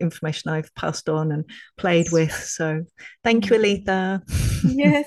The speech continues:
Speaker 2: thank you. Thank you for your body of work, which then has allowed others to become instructors and take it out into the world. It's, you know, it's, it's really amazing. I often say that I think Aletha was so ahead of her time, and I know she was building on other people's concepts and work, which I think we all do.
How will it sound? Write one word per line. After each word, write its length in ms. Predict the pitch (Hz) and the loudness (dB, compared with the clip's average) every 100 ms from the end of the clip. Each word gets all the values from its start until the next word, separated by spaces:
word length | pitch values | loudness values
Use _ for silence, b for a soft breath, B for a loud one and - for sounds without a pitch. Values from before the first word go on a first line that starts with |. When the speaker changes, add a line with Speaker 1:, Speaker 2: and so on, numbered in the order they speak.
| 269 | -2
Speaker 2:
thank 280 | 277 427 - | -2 -2 -2
you. 160 | 320 247 | 0 0
Thank 220 | 320 381 | -2 -4
you 80 | 440 - | -6 -4
for 60 | |
your 140 | 381 262 | -6 -4
body 260 | 226 233 | -4 -4
of 100 | 233 | -4
work, 460 | 214 202 247 214 - | -4 -4 -4 -6 -10
which 180 | 214 - | -12 -4
then 200 | 233 220 | -2 0
has 340 | 220 208 202 - B B B B B - | 0 0 -4 -8 B B B B B -4
allowed 440 | 208 208 208 196 | 0 2 2 0
others 380 | 190 226 190 175 | -2 -2 -4 -6
to 140 | - 190 | -6 -4
become 340 | 196 190 190 | -4 -4 -4
instructors 680 | 190 - 180 180 196 185 175 | -4 -4 -8 -6 -4 -4 -4
and 140 | 170 | -4
take 280 | 170 175 175 | -4 -6 -4
it 80 | 175 | -4
out 180 | 175 170 | -4 -4
into 220 | 170 170 | -6 -4
the 80 | 170 | -2
world. 360 | 165 185 185 | -2 -2 -2
It's, 360 | 175 175 - - | -4 -6 -10 -8
you 80 | 208 | -6
know, 140 | 185 | -4
it's, 580 | 175 175 - - - - - | -4 -8 -10 -10 -8 -8 -6
it's 560 | 196 - - - - - 226 | -6 -8 -14 -12 -12 -10 -6
really 440 | 330 311 247 - | -4 -4 -6 -4
amazing. 500 | 208 202 208 196 175 | -2 0 0 0 -2
I 140 | 185 | -2
often 200 | 202 196 | -4 -6
say 200 | 190 180 | -4 -4
that 200 | 175 180 | -4 -6
I 100 | 170 170 _ | -6 -8 _
think 160 | - 180 | -10 -6
Aletha 260 | 170 170 | -4 -4
was 160 | 175 - | -6 -6
so 80 | - | -4
ahead 200 | 180 170 | -2 -2
of 80 | 170 | -4
her 80 | 165 | -4
time, 340 | - 180 170 | -2 -2 0
and 80 | 170 | 0
I 40 | |
know 140 | 185 196 | -2 -4
she 140 | 196 | -4
was 80 | 180 | -4
building 320 | 175 170 165 | -2 -2 -4
on 80 | 165 | -6
other 160 | 185 | -8
people's 380 | 196 175 170 170 | -6 -6 -6 -10
concepts 460 | - 170 170 170 175 | -8 -8 -6 -6 -6
and 100 | 175 | -6
work, 280 | 170 160 208 | -6 -6 -6
which 200 | 220 - | -4 -4
I 80 | |
think 240 | 226 240 220 | -4 -4 0
we 100 | 196 | 2
all 160 | 240 | 2
do. 300 | 226 170 165 | 0 0 -2